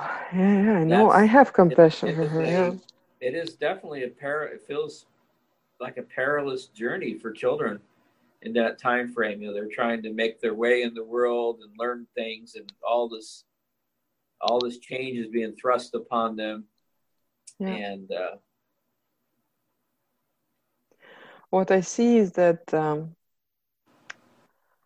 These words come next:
Speaker 1: at school, it, everything which affects her, she's like, you know, because not only she who's changing, her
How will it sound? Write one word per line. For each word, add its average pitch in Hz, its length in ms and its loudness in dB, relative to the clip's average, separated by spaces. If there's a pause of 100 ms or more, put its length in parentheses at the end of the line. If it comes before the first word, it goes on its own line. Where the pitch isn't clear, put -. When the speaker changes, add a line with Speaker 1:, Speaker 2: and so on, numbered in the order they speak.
(600)
Speaker 1:
at 180 140 2
school, 269 680 6
it, 190 160 4
everything 240 600 6
which 180 180 0
affects 170 520 -2
her, 147 180 4
she's 185 840 2 (160)
like, 175 400 2 (500)
you 190 160 2
know, 214 160 8
because 196 420 4 (360)
not 214 240 8
only 202 240 8
she 214 320 4
who's 151 280 0
changing, 147 540 -2
her 156 340 2